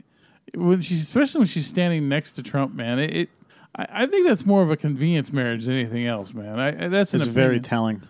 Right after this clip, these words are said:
Speaker 1: But yeah, it is. I mean, it looks like, and then now you keep hearing about all these times where she's not making it with him to certain appearances and stuff like that. You know, I, dude,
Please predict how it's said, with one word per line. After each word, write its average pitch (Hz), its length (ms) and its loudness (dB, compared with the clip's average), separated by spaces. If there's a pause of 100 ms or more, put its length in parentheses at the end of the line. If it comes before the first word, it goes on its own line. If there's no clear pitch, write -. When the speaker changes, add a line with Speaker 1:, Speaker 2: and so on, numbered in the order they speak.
(400)
Speaker 1:
But 165 140 2
yeah, 165 180 2
it 156 60 0
is. 165 220 2
I 151 40 0
mean, 151 160 2
it 160 60 4
looks 175 160 2
like, 180 100 0
and 165 120 2
then 165 120 4
now 170 140 2
you 165 100 2
keep 151 160 -2
hearing 160 200 0
about 147 140 0
all 147 120 2
these 139 160 -4
times 147 200 0
where 135 100 -4
she's 151 260 0
not 143 180 0
making 143 360 -2
it 131 100 -2
with 127 180 -2
him 147 180 0
to 135 100 -4
certain 131 400 -2 (340)
appearances 139 560 2
and 147 100 0
stuff 147 200 -4
like 147 160 -4
that. 165 280 0 (460)
You 160 100 2
know, 175 300 2
I, 147 200 -2 (680)
dude, 131 260 -4